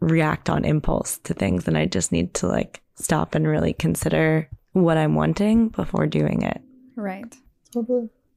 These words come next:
Speaker 2: Very wise.
Speaker 1: Ah.
Speaker 2: And takes a lot of work,
Speaker 3: Yeah,
Speaker 2: too.
Speaker 3: it's hard.
Speaker 1: Yeah, I'm not expecting myself to be perfect at this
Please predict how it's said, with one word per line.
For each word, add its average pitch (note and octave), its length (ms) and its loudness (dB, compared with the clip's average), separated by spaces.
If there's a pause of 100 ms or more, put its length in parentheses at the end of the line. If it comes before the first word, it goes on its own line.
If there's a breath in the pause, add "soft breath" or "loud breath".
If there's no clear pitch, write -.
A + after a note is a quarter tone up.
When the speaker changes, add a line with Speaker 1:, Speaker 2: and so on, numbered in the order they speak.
Speaker 2:
Very A3+ 220 -8
wise. G3 720 -6
Speaker 1:
Ah. F3+ 380 0 (520 loud breath)
Speaker 2:
And G3 320 -4
takes - 260 -8
a G3 60 -8
lot F#3+ 160 -8
of F#3 100 -8
work, F#3 400 -12 (160)
Speaker 3:
Yeah, G#3 240 6
Speaker 2:
too. F#3+ 60 -2
Speaker 3:
it's F#3+ 100 -8
hard. G3+ 420 2 (200)
Speaker 1:
Yeah, - 240 0
I'm F3 180 2
not F#3+ 180 6
expecting F3+ 460 2
myself D#3+ 380 2
to E3 100 2
be E3+ 160 4
perfect - 460 2
at E3 120 -2
this - 440 -2